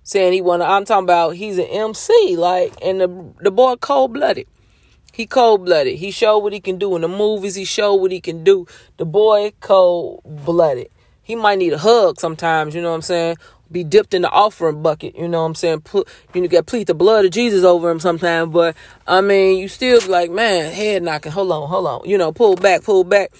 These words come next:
The boy cold-blooded. So, Melly Mel, you need to stop tripping, man. Stop trying to come for folk in our,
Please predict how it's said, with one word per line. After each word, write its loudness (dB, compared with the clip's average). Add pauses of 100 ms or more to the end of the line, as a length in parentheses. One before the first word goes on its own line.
(220)
The -20
boy 2
cold-blooded. -4
So, -4
Melly -2
Mel, 0 (1000)
you -8
need 0
to -4
stop 0
tripping, -2
man. -10 (320)
Stop 0
trying 2
to -4
come 0
for 2 (440)
folk 2
in 0
our, 2